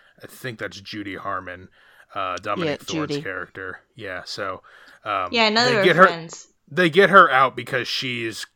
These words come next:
Speaker 1: th-, they're, they're clearly going for Fred. They, in, in these takedowns, they're trying to take down the leaders of, of their, their, uh, opposition. And since Fred Hampton's their,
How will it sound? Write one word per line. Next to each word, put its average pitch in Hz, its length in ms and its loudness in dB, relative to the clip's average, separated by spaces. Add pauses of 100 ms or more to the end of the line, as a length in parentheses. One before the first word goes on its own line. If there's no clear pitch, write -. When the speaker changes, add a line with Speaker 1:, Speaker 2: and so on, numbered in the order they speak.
(140)
Speaker 1:
th-, 139 160 -6
they're, 156 240 2
they're 147 160 -2
clearly 175 340 4
going 131 240 -2
for 107 140 -16
Fred. 98 320 -6
They, 120 340 -8
in, 139 240 -10 (240)
in 147 120 -4
these 131 200 -4
takedowns, 117 600 0
they're 113 100 -8
trying 117 240 -2
to 107 80 -8
take 110 260 -10
down 104 240 -4
the 98 100 -8
leaders 92 720 -10
of, 90 460 -10 (180)
of 90 200 -6
their, 90 360 -10
their, 87 460 -10
uh, 101 40 -4
opposition. 90 800 -12 (300)
And 92 340 -12
since - 420 -12
Fred 117 280 -2
Hampton's 104 420 -6
their, 95 380 -8